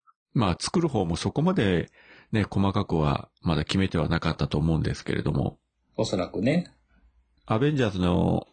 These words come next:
Speaker 1: 一作目のそこにたどり着くまでというところは計画的にやってたけれども、その先のところは、まあ、正直ね、どこまでどう考えてたかわからないんですけれども。
Speaker 2: うん。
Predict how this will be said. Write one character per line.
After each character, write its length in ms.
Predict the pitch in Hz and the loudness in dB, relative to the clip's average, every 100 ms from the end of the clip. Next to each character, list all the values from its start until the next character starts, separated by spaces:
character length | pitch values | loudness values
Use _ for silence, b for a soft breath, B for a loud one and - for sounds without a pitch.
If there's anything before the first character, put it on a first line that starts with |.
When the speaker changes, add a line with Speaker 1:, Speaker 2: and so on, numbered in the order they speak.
| _ | _
Speaker 1:
一 120 | 113 | -2
作 260 | - 143 151 | 0 -2 0
目 120 | 139 | 2
の 120 | 131 127 | 2 0
そ 120 | 135 | 0
こ 120 | 160 | 0
に 180 | 160 151 | 2 2
た 120 | 135 | 2
ど 120 | 147 | 2
り 100 | 151 | 0
着 140 | 156 - | 0 -2
く 140 | - | 0
ま 120 | 135 | 2
で 100 | 147 | 0
と 140 | 135 123 | 2 2
い 80 | |
う 60 | 120 | 2
と 120 | 143 | 0
こ 120 | 135 | 0
ろ 80 | 214 | 2
は 80 | 117 | 2
計 200 | - 92 | 2 0
画 360 | 90 - 87 82 | 0 -2 0 0
的 200 | 87 82 | 0 0
に 120 | 80 | 2
や 100 | 82 | 0
っ 60 | |
て 120 | - - | -2 -4
た 140 | 76 | -2
け 100 | 82 | -2
れ 60 | 80 | -2
ど 100 | 78 | 0
も、 220 | 78 - B B B B | -2 -4 B B B B
そ 160 | - | -2
の 80 | 120 | 0
先 260 | 123 120 131 | 0 -2 0
の 320 | 131 127 120 | 2 2 0
と 160 | - 117 | 0 -4
こ 140 | 135 | 0
ろ 140 | 131 | 0
は、 240 | 98 73 - B B B B - | 2 0 -4 B B B B -6
ま 80 | 107 | -2
あ、 40 | |
正 140 | - | 0
直 220 | 127 - 98 | 0 0 0
ね、 260 | 113 98 _ _ _ _ _ - | 0 -2 _ _ _ _ _ -6
ど 100 | 87 | -2
こ 120 | 107 | 0
ま 120 | 110 | 2
で 120 | 104 | 0
ど 180 | 95 107 | 2 0
う 60 | 104 | 2
考 300 | 110 107 107 | 2 2 2
え 60 | |
て 120 | 98 92 | 0 -2
た 100 | 98 | 0
か 140 | 135 | 2
わ 140 | 87 | 0
か 100 | 78 | 0
ら 100 | 87 | 0
な 140 | 82 76 | 2 0
い 60 | |
ん 80 | 73 | 0
で 100 | 73 | -2
す 100 | 73 | -4
け 100 | - | -4
れ 60 | - | -4
ど 100 | - | -2
も。 260 | - - _ - | -2 -4 _ -12
Speaker 2:
う 40 | |
ん。 560 | 95 90 85 87 87 80 | -6 -4 -6 -12 -14 -18